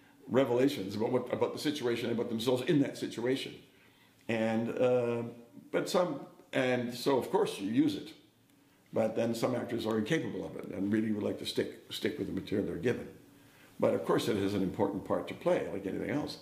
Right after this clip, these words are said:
I mean, as much as I plan, for example, my shooting, I know exactly when I, when I come in in the morning, yeah, you stand there, you stand, blah, blah, blah, blah, blah, blah, and, uh, and then, and then I say, "Wait, wait, wait, wait, wait, wait, no,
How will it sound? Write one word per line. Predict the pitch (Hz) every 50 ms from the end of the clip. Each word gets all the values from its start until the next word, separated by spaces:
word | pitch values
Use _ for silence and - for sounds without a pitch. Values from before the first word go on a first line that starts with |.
| - - -
I | -
mean, | 139 147 139 120 110 - - - - - - - - - - - - - - - -
as | - - 107
much | 120 143 - -
as | 131 117
I | 123 110
plan, | - - 139 127 131 107
for | 101 113
example, | 101 - 113 110 107 107 98
my | 104 104
shooting, | - - 139 143 113 90 85 85
I | 87
know | 95 98
exactly | 107 101 - 139 139 - - 143 135
when | 113 107 107
I, | 107
when | 104 110 113 127
I | 147
come | 147 156
in | 160 156
in | 147
the | 123
morning, | 123 127 123 110 107 107 - - - - - -
yeah, | - -
you | - 139 160
stand | - - 165 160 147
there, | 139 147 147
you | 135 135 135
stand, | - 151 160 151 135
blah, | 143
blah, | 143 147
blah, | 151 143 143 143
blah, | 139 131 135 135 135
blah, | 135 135
blah, | 123 120 139 147 147 - - - - - - - - - -
and, | 107 107 107 104
uh, | 98 85 - - - - - - - - - - - -
and | 110 110
then, | 104 107 107 101 - - - - - - - -
and | 104 104
then | 104 101 107
I | 107
say, | - 110 104 -
"Wait, | - 208 147
wait, | 165 196 156
wait, | 147 156 147 120 127
wait, | 160 147 117
wait, | 110 117 117
wait, | 143 147 - - - - - - _ _
no, | 151 165 -